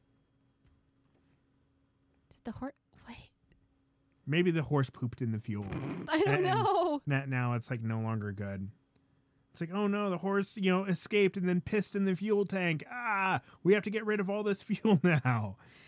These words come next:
Speaker 1: There
Speaker 2: Damn it.
Speaker 1: There used to be an airline company that was, like, designed specifically for transportating pets. Like, they had, like, a full veterinary staff on board. Uh, the company was around for about five years before. It just didn't enough, make enough money to stay open,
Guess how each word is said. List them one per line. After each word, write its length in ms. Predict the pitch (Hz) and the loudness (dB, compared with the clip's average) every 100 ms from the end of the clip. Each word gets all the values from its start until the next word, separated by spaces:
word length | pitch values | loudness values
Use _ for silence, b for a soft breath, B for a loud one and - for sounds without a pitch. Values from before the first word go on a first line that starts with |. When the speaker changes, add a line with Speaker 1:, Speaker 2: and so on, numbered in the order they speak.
| B | B
Speaker 1:
There 120 | - 269 | -2 2
Speaker 2:
Damn 280 | 233 180 117 - | 4 4 2 -4
it. 100 | - - b b b b b b - | -10 -12 b b b b b b -10
Speaker 1:
There 100 | 262 | -6
used 180 | 262 | -6
to 100 | - | -8
be 140 | 269 285 | -4 -2
an 80 | 254 | -2
airline 320 | 208 208 226 | -4 -4 -6
company 560 | 247 233 254 240 233 | -10 -8 -6 -6 -6
that 240 | 233 220 - | -4 -6 -4
was, 160 | 214 208 | -6 -4
like, 140 | 208 | -8
designed 380 | 202 202 190 196 | -6 -2 -2 -2
specifically 560 | - 202 208 196 - 190 | -6 -8 -8 -10 -12 -10
for 160 | 202 | -10
transportating 640 | 185 190 190 202 - 196 190 | -10 -8 -8 -8 -8 -8 -6
pets. 300 | 190 156 - | -4 -6 -6
Like, 80 | 190 | -8
they 140 | 185 | -6
had, 200 | 202 190 | -6 -4
like, 160 | 190 190 | -4 -6
a 60 | |
full 260 | 185 196 190 | -8 -4 -2
veterinary 400 | 190 - 185 202 | 0 -2 -2 -2
staff 320 | - 190 226 | -2 -2 0
on 180 | 220 226 | -2 0
board. 340 | 233 247 254 240 B B - | 0 2 0 -2 B B 0
Uh, 220 | 202 202 | 2 2
the 120 | 202 | 0
company 400 | - 220 240 233 | 0 0 2 2
was 160 | 220 214 | 2 2
around 340 | 202 190 196 | 0 0 0
for 80 | 196 | 0
about 200 | 190 - | -2 -2
five 300 | - 196 180 | -2 -2 -2
years 240 | 165 139 - | -2 -4 -4
before. 460 | - - 120 120 B B B B B - | -8 -2 -2 -2 B B B B B -12
It 80 | 202 | -8
just 160 | 190 | -6
didn't 140 | 190 - | -6 -6
enough, 140 | 104 - | -10 -10
make 320 | - 190 190 190 | -8 -4 -4 -2
enough 200 | 185 196 | -6 -4
money 260 | 170 180 | -4 -4
to 80 | 185 | -6
stay 220 | 185 190 | -6 -6
open, 400 | 131 175 190 190 | -4 -4 -4 -6